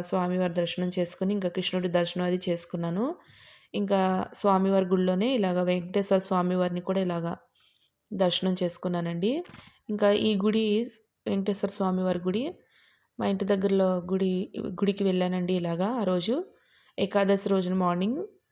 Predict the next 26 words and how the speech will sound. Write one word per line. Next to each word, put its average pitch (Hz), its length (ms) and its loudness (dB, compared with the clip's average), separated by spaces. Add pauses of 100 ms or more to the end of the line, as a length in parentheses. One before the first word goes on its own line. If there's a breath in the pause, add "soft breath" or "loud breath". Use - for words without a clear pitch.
(440)
ఇంకా 196 200 -2
స్వామివారి 196 560 4
గుడికి 185 280 2
అది 185 100 0
వెళ్ళాను. 180 400 0
పూజ, 196 260 0 (100)
ఇంట్లో 196 260 2
పూజ 208 240 6
అది 202 180 4
చేసుకొని 202 440 -2
ఇంక 202 160 0
ఇలా 185 140 0
గుడికి 180 300 -2
అది 185 100 0
వెళ్ళాను 180 360 0
నేను. 180 240 -2 (680 soft breath)
ఇంకా 208 160 2
అదే 202 160 6
వీడియో 202 300 6
అది 185 140 0
తీశానండి. 185 560 -2
చాలా 190 340 2
జనాభా 185 420 4
ఉన్నారు 185 280 2
గుళ్ళో 185 280 2
ఇలాగా. 180 380 0